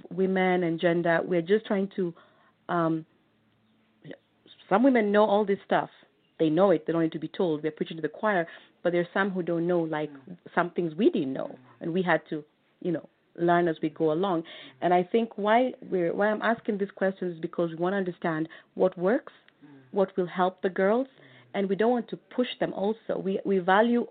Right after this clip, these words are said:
Speaker 1: all jobs, whether you're a cleaner, whether you're a cook, it's equally as valuable, whether you're an entrepreneur, a stay-at-home mom, all is just fair and good.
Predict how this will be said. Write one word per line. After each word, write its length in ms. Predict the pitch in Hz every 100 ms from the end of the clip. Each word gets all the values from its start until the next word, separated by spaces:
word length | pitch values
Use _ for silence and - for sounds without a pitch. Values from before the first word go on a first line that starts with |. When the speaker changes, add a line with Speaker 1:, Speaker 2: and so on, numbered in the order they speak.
| -
Speaker 1:
all 400 | - 254 294 320 - 175
jobs, 400 | 156 160 170 220 - _ _ _ -
whether 200 | 214 220
you're 240 | 208 180
a 60 | 160
cleaner, 480 | - 233 214 226 370 _ _ -
whether 160 | 202 190
you're 200 | 170 156
a 40 |
cook, 380 | - - 349 - _ _ _ -
it's 120 | 202
equally 340 | 190 202 226 214
as 100 | 175
valuable, 420 | 170 165 170 175
whether 160 | 180 175
you're 140 | 165
an 60 | 160
entrepreneur, 520 | 165 - 156 190 202 165
a 60 | -
stay-at-home 400 | 175 165 156 156
mom, 240 | 156 196 - - _ _ -
all 220 | 214 254
is 180 | 254 202 180
just 160 | 185 - - -
fair 280 | 180 175 -
and 180 | 180 160
good. 220 | 170 -